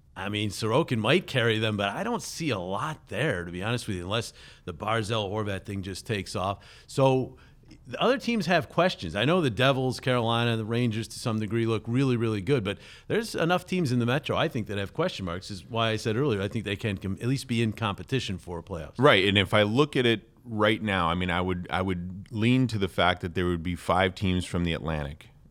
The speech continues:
Speaker 2: uh, to get in and three from the Metro. But in saying that, there are some question marks in the Atlantic, too. Like, is Ottawa for real,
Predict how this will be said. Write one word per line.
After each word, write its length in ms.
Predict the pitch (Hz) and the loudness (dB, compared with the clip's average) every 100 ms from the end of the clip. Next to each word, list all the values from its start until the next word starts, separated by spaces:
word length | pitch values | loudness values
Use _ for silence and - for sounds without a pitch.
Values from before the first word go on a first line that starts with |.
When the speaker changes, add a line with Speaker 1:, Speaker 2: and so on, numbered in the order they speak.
| - | -12
Speaker 2:
uh, 360 | 87 85 80 78 - - | -4 0 0 -2 -6 -10
to 100 | 82 | -6
get 220 | 80 76 | -4 -4
in 300 | 71 71 76 - | -4 -8 -12 -8
and 160 | 85 - | -8 -2
three 220 | 95 95 | 2 2
from 180 | 92 87 | 2 -2
the 60 | |
Metro. 520 | 80 78 - 67 71 - _ - | -2 -4 -8 -12 -14 -18 _ 4
But 280 | 147 90 - - _ _ _ _ | 6 6 2 -10 _ _ _ _
in 140 | 90 | -2
saying 340 | - 180 123 80 | 2 4 6 4
that, 240 | 76 76 - - - _ - | 0 -6 -12 -20 -20 _ 4
there 140 | 147 | 6
are 120 | 165 | 6
some 160 | 139 117 | 4 4
question 320 | 139 123 113 | 4 4 4
marks 260 | 104 98 110 | 4 4 2
in 40 | |
the 60 | 92 | 2
Atlantic, 380 | 95 117 82 | 2 2 0
too. 220 | - 110 90 | 0 2 4
Like, 280 | 82 87 - _ - | 4 0 -6 _ 0
is 240 | 113 107 - | 2 2 0
Ottawa 580 | 87 92 85 73 85 131 - _ | 2 4 2 0 -2 -4 -8 _
for 220 | - 98 | -6 -4
real, 380 | 78 73 71 | -4 -6 -8